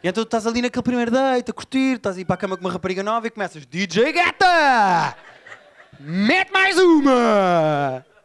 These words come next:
O que for preciso. Mas depois, imagina, não resulta com essa rapariga, ou não queres mais ver essa rapariga. Vais para a cama com uma rapariga nova. As raparigas são completamente diferentes umas das outras.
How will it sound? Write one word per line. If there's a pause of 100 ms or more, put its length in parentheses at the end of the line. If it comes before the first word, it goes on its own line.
(140)
O
que
for
preciso. (280)
Mas
depois,
imagina,
não
resulta
com
essa
rapariga,
ou
não
queres
mais
ver
essa
rapariga. (260)
Vais
para
a
cama
com
uma
rapariga
nova. (460)
As
raparigas
são
completamente
diferentes
umas
das
outras.